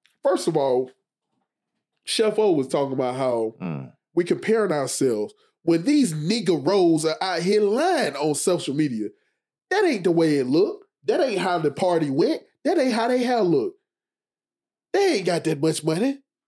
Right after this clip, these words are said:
Speaker 1: Their house don't look like that. That ain't even their house. They call, they, uh, test driving. <laughs> That jury ain't real.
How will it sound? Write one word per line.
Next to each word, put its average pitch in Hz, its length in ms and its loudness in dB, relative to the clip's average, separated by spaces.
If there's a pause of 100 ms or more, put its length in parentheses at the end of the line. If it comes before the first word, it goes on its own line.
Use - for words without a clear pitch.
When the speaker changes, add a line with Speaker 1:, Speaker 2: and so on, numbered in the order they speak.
(300)
Speaker 1:
Their 330 140 2
house 196 220 0
don't 165 180 0
look 170 160 2
like 165 200 2
that. 202 120 -2
That 277 160 0
ain't 190 220 -2
even 175 160 -4
their 160 160 0
house. - 400 -10 (720)
They 226 140 2
call, 220 260 0 (160)
they, 320 240 2
uh, 143 320 0
test - 380 -2
driving. 131 420 -2 (160)
<laughs> - 140 -8
That 202 1200 -2
jury 160 360 2
ain't 143 260 0
real. 175 400 2